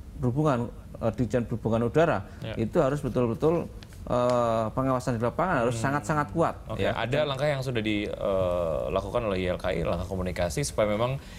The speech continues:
Speaker 2: ini kemudian adalah satu hal yang harus di, eh, perketat
Speaker 1: Ya,
Speaker 2: gitu
Speaker 1: kita
Speaker 2: dalam hal
Speaker 1: dalam
Speaker 2: screening
Speaker 1: berbagai
Speaker 2: ini.
Speaker 1: forum dialog itu kita tekankan
Speaker 2: Sampaikan,
Speaker 1: untuk
Speaker 2: ya.
Speaker 1: itu, ya, karena, eh, itu tidak boleh main-main. Sebenarnya
Speaker 2: Hmm.
Speaker 1: dalam sisi keselamatan, safety dalam penerbangan itu tidak ada toleransi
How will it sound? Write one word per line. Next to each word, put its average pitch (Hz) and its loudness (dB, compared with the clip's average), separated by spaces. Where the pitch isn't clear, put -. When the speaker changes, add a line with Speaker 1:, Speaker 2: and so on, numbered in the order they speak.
Speaker 2:
ini 123 2
kemudian 123 0
adalah 104 2
satu 107 -2
hal 117 2
yang 110 2
harus 107 0
di, 95 -2
eh, 92 2
perketat 139 -2
Speaker 1:
Ya, 180 2
Speaker 2:
gitu 180 -2
Speaker 1:
kita - 0
Speaker 2:
dalam 214 4
hal 196 -2
Speaker 1:
dalam 147 4
Speaker 2:
screening 135 0
Speaker 1:
berbagai 143 2
Speaker 2:
ini. 151 -2
Speaker 1:
forum 151 2
dialog 143 2
itu 175 -4
kita 135 0
tekankan 127 -2
Speaker 2:
Sampaikan, 131 2
Speaker 1:
untuk 113 0
Speaker 2:
ya. - 0
Speaker 1:
itu, 87 -4
ya, 95 2
karena, 110 0
eh, 104 2
itu 113 0
tidak 131 2
boleh 110 4
main-main. 95 2
Sebenarnya 120 4
Speaker 2:
Hmm. - -6
Speaker 1:
dalam 110 2
sisi 120 -2
keselamatan, 117 0
safety 110 -2
dalam 110 2
penerbangan 107 0
itu 143 0
tidak 113 -2
ada 104 0
toleransi 117 0